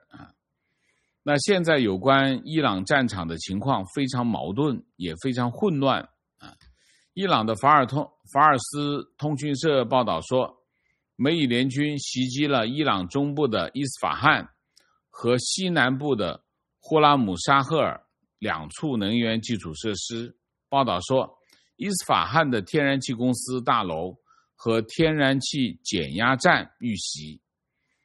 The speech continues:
部分设施和周边住宅受损。呼拉姆沙赫尔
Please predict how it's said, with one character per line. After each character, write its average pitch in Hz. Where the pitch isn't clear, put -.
部 180
分 135
设 139
施 127
和 117
周 127
边 127
住 120
宅 85
受 104
损。 -
呼 -
拉 165
姆 123
沙 143
赫 143
尔 85